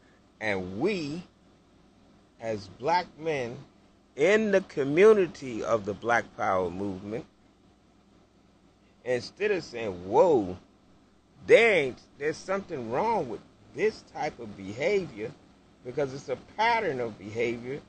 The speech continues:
from him and brothers like him, where they take advantage of black women under the guise that they're teaching and mentoring them.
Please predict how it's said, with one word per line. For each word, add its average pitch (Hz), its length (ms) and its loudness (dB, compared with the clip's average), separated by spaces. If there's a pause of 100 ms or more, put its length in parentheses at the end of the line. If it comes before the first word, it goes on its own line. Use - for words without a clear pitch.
(340)
from 113 220 -6 (100)
him 185 440 2
and 135 320 -4
brothers 165 420 -2
like 180 340 0
him, 113 280 -10 (480)
where 135 160 0
they 139 140 6
take 208 440 4
advantage 165 880 0 (500)
of 202 380 2
black 143 380 0
women 113 420 -6 (720)
under 240 300 2
the 175 160 -2
guise 131 600 4
that 110 200 -8
they're 127 180 -4 (100)
teaching 190 720 -8
and 120 340 -4
mentoring 104 720 -4
them. 71 140 -14